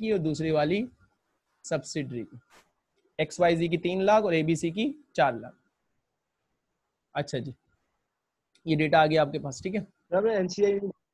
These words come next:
Speaker 1: मैंने कोई और information नहीं दी आपको।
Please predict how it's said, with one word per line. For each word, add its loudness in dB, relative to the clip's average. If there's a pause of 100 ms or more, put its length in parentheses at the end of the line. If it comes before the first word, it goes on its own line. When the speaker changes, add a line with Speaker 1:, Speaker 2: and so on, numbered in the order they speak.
(1500)
Speaker 1:
मैंने 0
कोई 4
और 4
information 0
नहीं 0
दी -4
आपको। -8